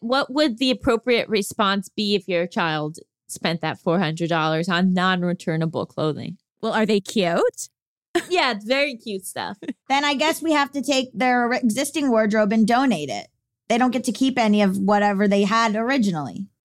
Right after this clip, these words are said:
Speaker 1: All right.
Speaker 3: Yeah, we're a good person. <laughs>
Speaker 2: Were they at least trying to, like, shop, uh, uh, shop sales or,
Speaker 1: No.
Speaker 2: you know?
Speaker 1: Full price
Speaker 2: Oh,
Speaker 1: for
Speaker 2: man.
Speaker 1: every item.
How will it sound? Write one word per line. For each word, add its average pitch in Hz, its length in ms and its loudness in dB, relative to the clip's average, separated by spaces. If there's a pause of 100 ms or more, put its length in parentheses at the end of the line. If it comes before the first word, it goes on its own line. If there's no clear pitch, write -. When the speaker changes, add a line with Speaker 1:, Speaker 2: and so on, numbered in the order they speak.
Speaker 1:
All 233 100 -6
right. 202 300 -4
Speaker 3:
Yeah, 339 120 0
we're 294 120 -2
a 269 60 -6
good 294 180 -6
person. 190 520 -10 (240)
<laughs> 494 80 -4 (1300)
Speaker 2:
Were 233 100 0
they 254 120 0
at 240 100 -2
least 294 280 -2
trying 254 340 0
to, 233 140 -2
like, 196 420 0
shop, 202 420 -2 (480)
uh, 180 220 2 (140)
uh, 208 80 0
shop 190 320 -2
sales 262 840 0 (440)
or, 196 220 0
Speaker 1:
No. 185 460 2 (100)
Speaker 2:
you 208 100 0
know? 180 220 0 (180)
Speaker 1:
Full 269 260 0
price 208 340 2
Speaker 2:
Oh, 165 60 -8
Speaker 1:
for 233 80 -2
Speaker 2:
man. 180 60 2
Speaker 1:
every 202 260 0
item. 180 420 -2